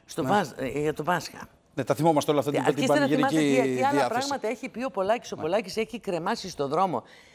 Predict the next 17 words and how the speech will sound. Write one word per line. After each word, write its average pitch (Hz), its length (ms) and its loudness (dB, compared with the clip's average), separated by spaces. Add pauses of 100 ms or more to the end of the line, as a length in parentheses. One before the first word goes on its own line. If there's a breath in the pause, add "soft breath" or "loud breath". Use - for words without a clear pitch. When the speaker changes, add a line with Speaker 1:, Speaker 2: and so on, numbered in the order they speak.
Speaker 1:
Ήταν 247 320 0
η 262 40 2
εποχή 254 380 0
που 208 100 -6
ήτανε 226 400 0 (280 loud breath)
τολμηρό 175 720 2 (120 loud breath)
να 185 180 0
λες 208 260 2
ότι 214 140 -4
δεν 233 140 0
μπορεί 220 140 0
να 226 140 0
βγαίνουνε 214 380 0
αφήσεις 214 440 -4
με 214 100 -2
προκηρυγμένα 180 560 -4
κεφάλια 170 520 -2